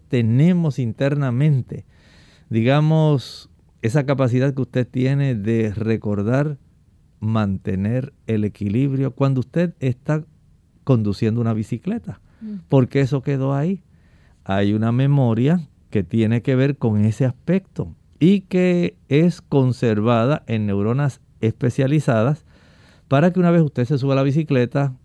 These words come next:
Speaker 1: ya automáticamente usted guarda un equilibrio, sabe que va a mover los pedales, va a sujetarse del manubrio y usted ya automáticamente, sin pensarlo dos veces,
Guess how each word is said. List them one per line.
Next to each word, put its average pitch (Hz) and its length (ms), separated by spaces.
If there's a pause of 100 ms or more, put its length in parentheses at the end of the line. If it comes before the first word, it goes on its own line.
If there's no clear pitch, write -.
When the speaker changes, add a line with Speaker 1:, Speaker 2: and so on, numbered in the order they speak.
(240)
Speaker 1:
ya 107 140
automáticamente 185 1040
usted 143 400
guarda 143 380
un 143 80
equilibrio, 156 760
sabe 117 420
que 120 140
va 127 180
a 120 120
mover 117 300
los 127 160
pedales, 143 720 (440)
va 117 180
a 139 40
sujetarse 123 640
del 113 120
manubrio 156 600 (380)
y 185 200
usted 190 400
ya 143 300
automáticamente, 165 880
sin 202 220
pensarlo 175 720
dos 143 160
veces, 131 540